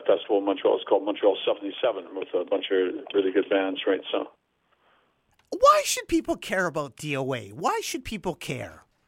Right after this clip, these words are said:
Speaker 1: Um, I mean, that, well, I mean, it's up to them. I mean, uh, it's really, I think, you know, D O A's always had three kind of main things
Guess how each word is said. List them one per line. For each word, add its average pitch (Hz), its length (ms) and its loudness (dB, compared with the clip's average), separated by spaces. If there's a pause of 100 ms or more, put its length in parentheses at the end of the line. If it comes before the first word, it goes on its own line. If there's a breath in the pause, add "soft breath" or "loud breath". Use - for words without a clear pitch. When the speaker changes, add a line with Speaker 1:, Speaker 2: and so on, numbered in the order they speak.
(720)
Speaker 1:
Um, 247 480 0 (280)
I - 100 2
mean, 180 180 6 (100)
that, 170 220 8
well, 156 200 6
I 127 60 2
mean, 131 140 -2
it's - 120 2
up - 140 6
to 107 60 -6
them. 107 340 0
I 104 100 2
mean, 104 360 -2
uh, 98 420 6 (320)
it's 131 260 -6
really, 135 420 0
I - 120 2
think, - 180 -6
you 156 180 4
know, 127 120 8
D 131 220 0
O 123 60 8
A's 117 160 2
always 107 200 4
had 101 120 4 (100)
three 113 280 -4
kind 107 140 2
of 95 60 -2
main 101 340 0
things 98 240 0